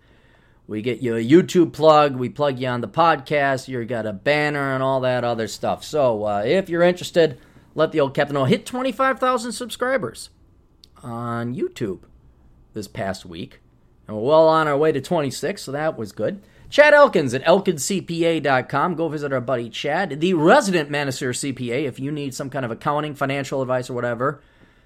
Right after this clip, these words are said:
go contact Chad. I even ha-, I hired out Chad, uh, last week saying, like, "Hey, what about an S Corp? What about this stuff? Is there a way to lower taxes? Blah, blah, blah." And he said, "Ah, no, you're screwed." I'm like, "Thank you very much." See, but at least now I know I'm screwed.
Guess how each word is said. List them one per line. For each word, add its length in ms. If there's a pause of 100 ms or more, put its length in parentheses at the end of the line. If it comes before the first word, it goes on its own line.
(120)
go 140
contact 500
Chad. 320
I 120
even 180
ha-, 240
I 140
hired 260
out 160
Chad, 380
uh, 220
last 260
week 200
saying, 240
like, 240
"Hey, 300 (1120)
what 120
about 240
an 120
S 180
Corp? 400
What 80
about 300
this 160
stuff? 680
Is 140
there 80
a 40
way 100
to 100
lower 220
taxes? 680
Blah, 220
blah, 180
blah." 320
And 100
he 80
said, 160
"Ah, 220
no, 240
you're 200
screwed." 380
I'm 80
like, 200
"Thank 260
you 100
very 280
much." 560
See, 180
but 80
at 80
least 220
now 160
I 80
know 260
I'm 120
screwed. 340